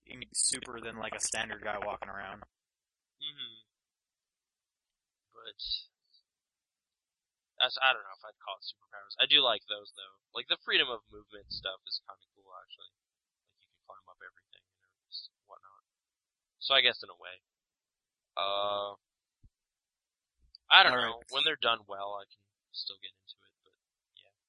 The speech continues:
Speaker 1: All
Speaker 2: What
Speaker 1: right,
Speaker 2: else was
Speaker 1: let's
Speaker 2: announced? There was another new
Speaker 1: also,
Speaker 2: game.
Speaker 1: another announced. All right, Splosion Man.
Speaker 2: Yeah.
Speaker 1: That was a great game.
Speaker 2: Yeah, it was fun.
Speaker 1: There's another
Speaker 2: It's
Speaker 1: one
Speaker 2: good.
Speaker 1: coming out by Twisted Pixel, but it's not Splosion Man two.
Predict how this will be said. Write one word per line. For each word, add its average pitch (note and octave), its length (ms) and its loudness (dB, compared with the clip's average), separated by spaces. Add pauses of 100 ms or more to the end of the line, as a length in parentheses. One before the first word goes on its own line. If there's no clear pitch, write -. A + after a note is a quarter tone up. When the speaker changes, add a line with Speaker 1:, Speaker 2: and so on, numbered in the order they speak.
(800)
Speaker 1:
All A2 80 -8
Speaker 2:
What C#3 60 2
Speaker 1:
right, C#3 80 8
Speaker 2:
else D3+ 160 2
was E3+ 160 -6
Speaker 1:
let's F3 40 -2
Speaker 2:
announced? F#3 240 -2
There C#3 80 -10
was A#2 120 -14
another A2 320 -8
new G2+ 100 -16
Speaker 1:
also, B2+ 300 -2
Speaker 2:
game. - 160 -8
Speaker 1:
another C3+ 260 -2
announced. A2 300 -4
All A#2+ 100 -6
right, A2+ 200 -4
Splosion F3 600 -2
Man. A2+ 380 -6 (1000)
Speaker 2:
Yeah. A2 320 4 (680)
Speaker 1:
That A#2 120 -4
was C3 120 -6
a - 40 -10
great A2 240 -8
game. G2+ 260 -14 (1040)
Speaker 2:
Yeah, A#3 360 10
it C#4 40 -6
was - 220 -2
fun. B2 200 -2 (500)
Speaker 1:
There's A#2 180 -10
another B2 320 -4
Speaker 2:
It's C#3 60 -4
Speaker 1:
one D3 100 -4
Speaker 2:
good. - 80 0
Speaker 1:
coming D3+ 280 0
out C3+ 260 0
by C3+ 100 -4
Twisted - 440 -10
Pixel, A#2+ 560 -8 (120)
but C3+ 300 2 (160)
it's - 200 -10
not A#2 180 -10
Splosion A#2+ 400 -12
Man G#2+ 280 -10
two. A#2 460 -8